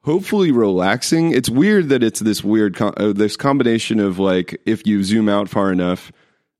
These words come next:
um, extremely existentially depressing video game where you're constantly running out of resources and you're just, uh, you're the entire time in No Man's Sky that is not landing on a planet and being like, "Huh, look at this planet, weird,"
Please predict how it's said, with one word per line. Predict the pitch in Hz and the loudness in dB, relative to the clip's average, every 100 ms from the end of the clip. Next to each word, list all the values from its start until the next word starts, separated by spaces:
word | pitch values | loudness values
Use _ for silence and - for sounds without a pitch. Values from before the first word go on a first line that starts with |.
| - | -8
um, | 98 92 90 - | -4 -2 -2 -2
extremely | 104 - - 123 117 104 | -4 -4 0 2 2 2
existentially | 101 - 98 107 101 - 101 | 0 0 -2 0 -2 0 0
depressing | 95 90 98 95 92 92 | 0 0 -2 0 0 0
video | 92 92 92 | 0 2 0
game | 90 87 87 | 0 0 0
where | 92 | 2
you're | 92 92 | 2 0
constantly | 87 98 92 95 92 92 | 0 -2 -2 -2 0 0
running | 95 95 | 0 0
out | 92 90 | 0 0
of | 87 | 0
resources | 92 - 90 87 87 85 - | 0 0 -2 0 -2 -2 -2
and | 82 92 | -2 0
you're | 92 | 0
just, | 90 92 - - _ _ _ _ _ | 0 -4 -6 -18 _ _ _ _ _
uh, | 101 104 - | -4 -2 0
you're | 104 107 104 | 2 2 2
the | 110 123 | 2 2
entire | 120 135 143 135 | 2 2 2 2
time | 131 120 | 2 2
in | 113 | 2
No | 110 | 2
Man's | 107 101 104 | 2 0 0
Sky | 104 101 98 95 - _ - - | 0 2 2 0 -4 _ -20 -14
that | 92 104 98 | -4 -2 0
is | 101 98 90 | 0 0 0
not | 107 107 98 | 0 0 0
landing | 104 107 107 | 0 2 0
on | 101 | 0
a | 101 | -2
planet | - 104 101 | 0 0 0
and | 92 | 0
being | 98 98 | 0 0
like, | 95 95 | 0 -4
"Huh, | - 208 202 | -2 0 0
look | 117 147 | 0 0
at | |
this | 147 170 | 0 -2
planet, | - 98 87 | -2 -2 -2
weird," | 110 139 107 | 0 0 0